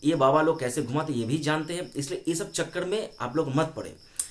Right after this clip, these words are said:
तो ये जो परिसिद्धि, ये सिद्धि का जो मैं कहानी आपको बोल रहा था, बीच में इस point में आ गया मैं,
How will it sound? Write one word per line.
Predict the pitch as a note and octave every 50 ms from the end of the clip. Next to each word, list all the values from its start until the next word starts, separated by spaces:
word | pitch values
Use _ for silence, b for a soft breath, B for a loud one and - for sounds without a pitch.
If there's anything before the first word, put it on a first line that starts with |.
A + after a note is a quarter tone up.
| B B B B
तो | D#3 D3+
ये | C3+ D3 F3 G3+ A3 A3 A3+ A3+ G#3+ G3
जो | F3+ E3 F#3+ G#3 G3
परिसिद्धि, | G3+ - D#3 D#3+ F#3 F3+ - F#3 F3 D3 D#3
ये | E3 D#3 E3 F3
सिद्धि | E3 - E3 D3+ D3 E3
का | D3+ E3+
जो | D3+ D#3+ D#3+
मैं | D#3+ D#3 D3
कहानी | C3+ B2 C3+ D3+ D#3+
आपको | C#3+ C#3 - D#3 C3+
बोल | B2+ C3+ C#3+ C#3+
रहा | C3+ B2
था, | C#3 B2+
बीच | A#2+ B2 B2+ C#3
में | C#3 C3
इस | C3 B2+
point | - - B2 A#2+ B2+ C3+
में | C3+ B2+
आ | A#2+ A2+
गया | A2 A#2 A#2 A2
मैं, | G#2 A#2+ E3 -